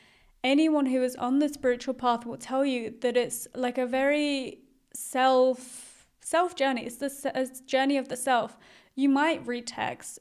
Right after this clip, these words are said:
you might, you know, be in groups,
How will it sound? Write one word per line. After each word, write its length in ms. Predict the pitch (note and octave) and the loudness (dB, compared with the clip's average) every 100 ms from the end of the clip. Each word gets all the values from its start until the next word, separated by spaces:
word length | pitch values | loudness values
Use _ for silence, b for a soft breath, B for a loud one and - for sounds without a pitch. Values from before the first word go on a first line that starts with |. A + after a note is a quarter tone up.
| - | -8
you 200 | B3 B3+ | -2 0
might, 440 | B3 B3 C4+ B3+ | 2 2 2 0
you 120 | B3+ | -2
know, 320 | A#3+ G#3+ A3+ A3 B B B _ | -2 -2 -4 -8 B B B _
be 120 | C#4 | -2
in 100 | C4+ | 0
groups, 420 | B3+ A#3+ A#3 A#3 | 2 0 -2 -6